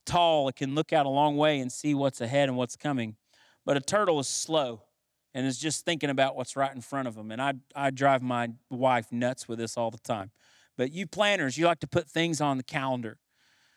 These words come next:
But the thing about the return of the Lord, the thing about the day of the Lord is you act-, you can't put a date on it. You must live ready. You're not sure when, but it's going to happen.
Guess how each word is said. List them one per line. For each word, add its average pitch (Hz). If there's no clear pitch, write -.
But 147
the 156
thing 220
about 202
the 170
return 185
of 151
the 139
Lord, 147
the 131
thing 240
about 190
the 156
day 170
of 165
the 143
Lord 156
is 120
you 151
act-, 170
you 160
can't 247
put 240
a 156
date 147
on 95
it. -
You 160
must 196
live 170
ready. 131
You're 151
not 196
sure 185
when, 143
but 127
it's 123
going 151
to 123
happen. 127